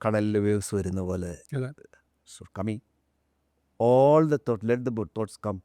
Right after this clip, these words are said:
Speaker 1: All are our own creations. We accept it. Don't be judgment.
Speaker 2: Yeah.
Speaker 1: Don't be judgment. Just smile at it.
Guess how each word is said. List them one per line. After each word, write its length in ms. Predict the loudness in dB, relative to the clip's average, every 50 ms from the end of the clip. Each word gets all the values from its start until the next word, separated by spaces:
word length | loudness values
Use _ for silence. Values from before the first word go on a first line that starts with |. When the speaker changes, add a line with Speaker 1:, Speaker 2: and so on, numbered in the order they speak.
| _ _ _ _ _ _ _ _ _ _ 6
Speaker 1:
All 180 | 8 8 10 10
are 120 | 8 8
our 220 | 6 6 6 6
own 120 | 4 4 2
creations. 600 | 0 -2 -2 0 0 0 -2 -4 -8 -10 -12 -14 -18 _ _ _ _ _ _ _ _ _ _
We 100 | -2 0
accept 420 | 0 0 0 -2 -2 -2 -2 -2 -4
it. 100 | -8 -8 -6 0
Don't 220 | 2 2 2 2 0
be 100 | -2 -6
judgment. 540 | -8 -10 -14 -14 _ -18 -18 -18 -18 -10 -6
Speaker 2:
Yeah. 160 | -4 -4 -4 -6 -12 _ _ _ _ -4
Speaker 1:
Don't 240 | 0 0 0 -2 -4
be 100 | -8 -14
judgment. 500 | -14 -16 -18 -18 -18 -20 -20 -20 -20 -20 _ _ _ _ _ _ _ _ _ _ _ _ _ _ _ _ _ _ _ _
Just 240 | -2 -2 -2 -2 -8 -10
smile 360 | -6 -2 0 2 4 4 2
at 140 | 2 0 -2
it. 140 | -6 -8